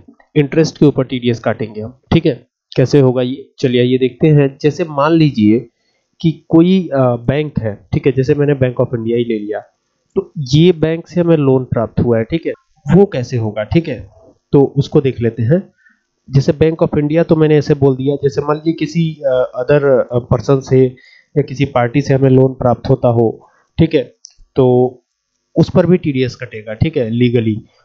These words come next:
तो ये कैसे होगा ये देख लेते हैं। यहाँ से V press कर लेता हूँ accounting voucher में जाने के लिए, या यहाँ पर क्लिक भी कर सकते हैं आप, ठीक है। लेकिन इससे भी पहले हम ए press करेंगे क्योंकि हमें lasers create करने हैं।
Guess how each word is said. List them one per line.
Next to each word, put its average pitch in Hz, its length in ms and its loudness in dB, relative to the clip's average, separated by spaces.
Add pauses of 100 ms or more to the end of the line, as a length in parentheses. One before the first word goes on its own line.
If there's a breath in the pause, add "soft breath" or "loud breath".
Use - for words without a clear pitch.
(120)
तो 185 80 6
ये 175 180 2
कैसे 165 380 2
होगा 120 300 -2
ये 117 160 -10
देख 117 220 -12
लेते 127 160 -6
हैं। 160 120 0
यहाँ 147 120 2
से 170 140 -2
V 151 240 0
press 147 260 0
कर 127 160 -8
लेता 123 240 -10
हूँ 175 160 -4 (580)
accounting 131 540 -4
voucher 117 300 -2
में 117 100 -2
जाने 110 220 -4
के 120 100 -8
लिए, 123 240 2
या 135 80 2
यहाँ 131 260 0
पर 165 160 0
क्लिक 127 380 -4
भी 135 60 0
कर 127 160 -4
सकते 143 320 -2
हैं 135 100 0
आप, 123 180 -4 (600)
ठीक 160 160 -2
है। 113 100 -4 (200)
लेकिन 143 220 0
इससे 170 260 2
भी 190 100 2
पहले 170 260 2
हम 165 240 -4 (140)
ए 165 120 6
press 151 260 0
करेंगे 151 320 -6
क्योंकि 165 280 -2
हमें 160 140 0
lasers 135 340 -2
create - 320 -16
करने 107 280 -14
हैं। 107 180 -18